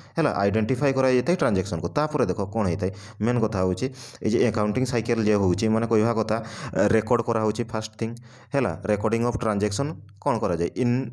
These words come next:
ଇନ୍ ଦ ବୁକ୍ ଅଫ୍ ଅରିଜିନାଲ ଏଣ୍ଟ୍ରିରେ, ବୁଝିହେଲା?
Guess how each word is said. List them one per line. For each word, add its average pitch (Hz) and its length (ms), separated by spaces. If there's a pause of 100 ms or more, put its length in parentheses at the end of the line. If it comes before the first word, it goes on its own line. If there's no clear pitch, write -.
(220)
ଇନ୍ 120 120
ଦ 123 40 (120)
ବୁକ୍ 131 280
ଅଫ୍ 160 140 (280)
ଅରିଜିନାଲ 117 400 (520)
ଏଣ୍ଟ୍ରିରେ, 82 460 (320)
ବୁଝିହେଲା? 101 340